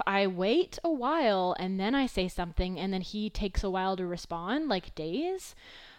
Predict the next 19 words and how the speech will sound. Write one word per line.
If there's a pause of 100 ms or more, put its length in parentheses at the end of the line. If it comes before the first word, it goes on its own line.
um,
generally
I, (120)
I
look
at
that
as
either, (100)
uh, (420)
not
really,
he
wasn't
really
into
it,
he's
not